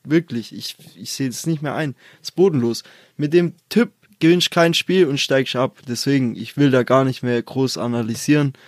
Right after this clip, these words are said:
V F B hat ganz okay gespielt. Ohne die scheiß Dinger hättest du da einen Punkt oder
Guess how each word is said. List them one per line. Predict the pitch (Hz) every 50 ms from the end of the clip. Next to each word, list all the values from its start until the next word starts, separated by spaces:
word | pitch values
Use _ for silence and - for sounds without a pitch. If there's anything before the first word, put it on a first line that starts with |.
| _ _ _ _ _ _ _ _ _ _ _ _ _ _ _ _ _ _ _ _ _
V | _ - - 127 123
F | -
B | - 151 147
hat | 147 139 107
ganz | - 139 135 127 -
okay | 123 - - 175 180 -
gespielt. | 165 - - - 165 165 160 156 - _ _ _ _ _ _ _ _ _ _ _ _ _ _ _ _ _ _ _ _ _ _ _ _ -
Ohne | 143 156 165 165 151
die | 131 123 123 120
scheiß | - 156 139 139 131 -
Dinger | - 160 160 160 151 151 139 - -
hättest | - 131 127 - -
du | 135
da | 123 127 123
einen | 120 117
Punkt | 104 - 143 147 143 - -
oder | - 123 120 117 113